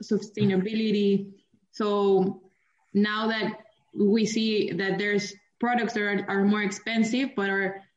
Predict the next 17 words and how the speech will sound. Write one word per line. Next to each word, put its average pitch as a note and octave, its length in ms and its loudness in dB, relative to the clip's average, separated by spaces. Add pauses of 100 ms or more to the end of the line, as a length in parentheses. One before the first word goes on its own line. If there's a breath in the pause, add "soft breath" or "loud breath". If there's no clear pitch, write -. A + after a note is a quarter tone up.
(320)
sustainable, G#3+ 1000 0
they F#3+ 300 0
are F3+ 220 0
organic, G#3 840 0
they G3 120 2
were, F#3 260 2
you F#3+ 140 2
know, A#3 340 0 (160)
they G3 140 2
do G3+ 120 0
not G3+ 200 0
harm G3 320 2
the F#3+ 100 2
environment, G#3 540 2
we G#3 320 2
don't F#3+ 260 2
mind F3+ 480 0